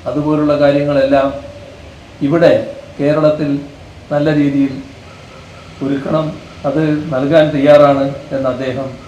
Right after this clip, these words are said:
അറിയിച്ചിരുന്നു. സഖാവ് ബേബി മുഖേനയാണ് ആ വിവരം സംസ്ഥാന സർക്കാർ അറിയാനിടയായത്. ആ വിവരം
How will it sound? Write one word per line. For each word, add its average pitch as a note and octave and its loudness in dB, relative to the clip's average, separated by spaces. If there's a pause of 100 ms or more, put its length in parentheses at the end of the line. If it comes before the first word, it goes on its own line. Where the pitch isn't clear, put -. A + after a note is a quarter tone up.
(400)
അറിയിച്ചിരുന്നു. B2 -4 (840)
സഖാവ് E3+ -2
ബേബി C#3+ 2
മുഖേനയാണ് D3 2 (560)
ആ C3+ 2 (120)
വിവരം C3+ 0 (380)
സംസ്ഥാന C#3+ -2 (120)
സർക്കാർ C#3+ 0
അറിയാനിടയായത്. C3 0 (920)
ആ D3 2 (120)
വിവരം D#3+ 2